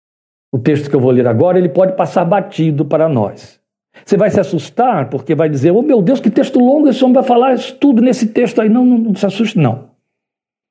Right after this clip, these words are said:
O texto é longo, mas eu não vou fazer aplicações detalhadas dele. Mas eu quero que você continue aí mesmo nesse texto de primeiro de Crônicas que você tem, só que agora no capítulo dezesseis. O que que eu quero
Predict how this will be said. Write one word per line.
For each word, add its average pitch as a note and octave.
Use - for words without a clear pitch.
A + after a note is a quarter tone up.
O C#3+
texto A#3
é G#3
longo, F3
mas D#3
eu F3
não F3
vou D3+
fazer D#3
aplicações D#3+
detalhadas A#2+
dele. G2
Mas D3+
eu G3
quero F#3+
que F3
você E3+
continue G3+
aí A3
mesmo F#3
nesse D3+
texto D3+
de D#3
primeiro C#3+
de C3+
Crônicas C#3
que C3
você A#2+
tem, D#3+
só G#3
que G#3
agora G#3
no G#3
capítulo G3
dezesseis. D3
O G#3
que C4
que B3+
eu G#3
quero F#3